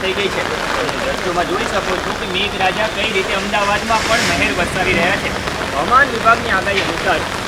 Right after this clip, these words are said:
આજે હવામાન વિભાગે આગાહી કરી છે કે ગાંધીનગર અને અમદાવાદમાં ભારે વરસાદ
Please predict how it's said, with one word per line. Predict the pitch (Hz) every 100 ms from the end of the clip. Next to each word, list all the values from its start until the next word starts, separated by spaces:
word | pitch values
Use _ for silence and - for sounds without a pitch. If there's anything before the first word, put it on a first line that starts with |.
| - -
આજે | 185 180
હવામાન | 202 214 240 247
વિભાગે | 208 185 202 196
આગાહી | 156 175 175
કરી | 160 156
છે | -
કે | - -
ગાંધીનગર | 151 208 226 214 226 214
અને | 202
અમદાવાદમાં | 180 170 196 165 151 185 -
ભારે | 170 220
વરસાદ | 196 180 208